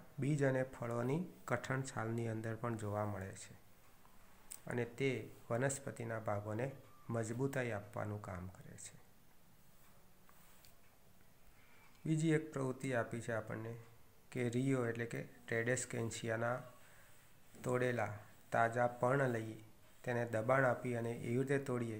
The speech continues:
કે જેથી પર્ણની છાલ છે નીકળી આવે. અને આ છાલ છે, એને અલગ કરી પાણી ભરેલી પેટ્રી ડિશની અંદર મૂકી સેફ્રેનિનના થોડા ટીપા મૂકીએ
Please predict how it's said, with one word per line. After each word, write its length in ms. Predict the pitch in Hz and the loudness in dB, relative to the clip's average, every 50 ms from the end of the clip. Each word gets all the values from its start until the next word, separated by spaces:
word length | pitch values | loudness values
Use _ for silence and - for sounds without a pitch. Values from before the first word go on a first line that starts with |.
| 104 104 - | -8 -10 -8
કે 100 | - 113 | -8 -4
જેથી 360 | 107 113 113 107 - 120 117 - | -4 -2 -4 -4 -4 -6 -6 -2
પર્ણની 460 | - 107 107 107 113 113 117 120 - | -2 0 0 0 0 -2 -2 -4 -6
છાલ 280 | - - - 107 107 107 101 | -6 -2 0 0 0 0 -2
છે 180 | - - 120 131 151 156 - - - - - - | -2 -2 0 -2 -2 -4 -8 -14 -20 -20 -16 -10
નીકળી 400 | - 127 127 127 - 123 117 110 | -6 -6 -4 -4 -4 -4 -2 -2
આવે. 240 | 107 101 101 101 107 107 - - - - - - - - - - - | -2 -4 -4 -6 -8 -12 -16 -18 -20 -20 -20 -20 -20 -20 -20 -16 -10
અને 180 | - 120 117 120 | -6 -4 0 2
આ 120 | 123 123 120 - | 2 2 2 0
છાલ 280 | - - - 131 147 147 131 | -4 0 2 2 2 2 2
છે, 140 | - - 120 | 0 0 0
એને 180 | 113 113 117 117 | 2 2 2 2
અલગ 300 | 113 117 127 147 151 151 - | 2 4 4 4 4 4 2
કરી 280 | - 127 117 107 101 104 - - - - - - - - - - | 0 0 0 -2 -4 -8 -10 -14 -18 -18 -20 -20 -20 -20 -20 -10
પાણી 300 | - - 113 120 131 139 | -2 0 2 4 6 6
ભરેલી 460 | 131 117 117 113 113 117 113 123 143 156 - - - - | 4 4 2 2 2 2 0 0 -2 -2 -6 -12 -12 -6
પેટ્રી 380 | - 113 117 113 - - 123 120 | -2 -2 0 0 0 0 0 2
ડિશની 400 | 120 117 104 - - 123 117 107 | 2 0 0 -2 -2 -2 -2 -2
અંદર 240 | 104 104 110 113 | 0 0 -2 -2
મૂકી 400 | 120 123 135 135 135 135 113 107 107 104 - - - - - - - - - - - | 0 0 0 0 0 -2 -2 -2 -4 -8 -12 -16 -18 -20 -20 -20 -20 -20 -20 -18 -16
સેફ્રેનિનના 720 | - - - 117 117 - - 127 120 123 120 117 117 113 113 | -8 -2 -2 -2 0 2 0 2 2 2 0 0 0 -2 -2
થોડા 280 | 113 - 110 110 110 113 | -2 -2 0 0 0 0
ટીપા 360 | - - 120 120 - 139 135 | -2 -6 -4 0 2 4 4
મૂકીએ 400 | 131 117 - - - 107 101 | 4 0 -2 -4 -6 -6 -6